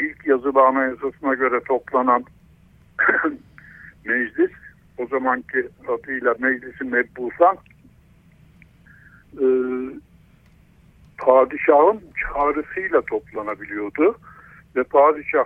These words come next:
Abdülhamit otuz yıl bu çağrıyı yapmadığı için meclis kağıt üzerinde var ama asla bir araya gelmeyen insanlardan oluştu. Kendiliğinden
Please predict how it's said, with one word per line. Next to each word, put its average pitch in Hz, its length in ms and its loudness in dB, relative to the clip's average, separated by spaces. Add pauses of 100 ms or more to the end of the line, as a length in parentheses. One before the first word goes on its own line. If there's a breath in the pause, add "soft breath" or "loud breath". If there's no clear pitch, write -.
Abdülhamit 147 680 -6 (480 soft breath)
otuz 185 440 -6
yıl 190 120 2 (220)
bu 170 80 -6
çağrıyı 165 440 4
yapmadığı 143 500 -2
için 175 260 -10
meclis 170 420 -6
kağıt 175 280 4
üzerinde 143 540 -2
var 185 220 6 (100)
ama 170 240 0 (160)
asla 165 460 2
bir 156 80 -2
araya 151 320 0
gelmeyen 160 480 -2 (120)
insanlardan 160 640 -2
oluştu. 120 460 -12 (1700 soft breath)
Kendiliğinden 175 880 0